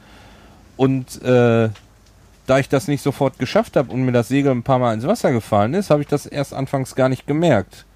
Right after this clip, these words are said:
So, und als ich dann auf dem Brett stand und Druck drauf machen wollte, ging das nicht, weil das hinten nur so rumflatterte. So, dann hab ich das irgendwie, äh,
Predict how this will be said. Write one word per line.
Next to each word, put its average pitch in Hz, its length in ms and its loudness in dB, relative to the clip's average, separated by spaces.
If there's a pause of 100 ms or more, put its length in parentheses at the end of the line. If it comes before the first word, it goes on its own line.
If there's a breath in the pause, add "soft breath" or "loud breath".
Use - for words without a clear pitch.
(580 soft breath)
So, 139 160 2
und 120 120 -2
als 127 220 -2
ich 139 120 -8
dann 131 340 0
auf 117 220 -4
dem 120 260 -4 (220)
Brett - 380 -4
stand 147 520 0
und 139 360 -2 (280)
Druck 151 400 -4
drauf 117 280 0
machen 131 260 2
wollte, 139 200 0
ging 208 200 -4
das 160 180 0
nicht, 151 160 -4
weil 147 80 0
das 139 160 0
hinten 165 300 -2
nur 151 160 0
so 147 80 0
rumflatterte. 151 840 -2 (1080 soft breath)
So, 143 180 0
dann 123 160 2
hab 147 100 -2
ich 143 160 -6
das - 380 -2 (100)
irgendwie, 127 640 -2
äh, 107 640 2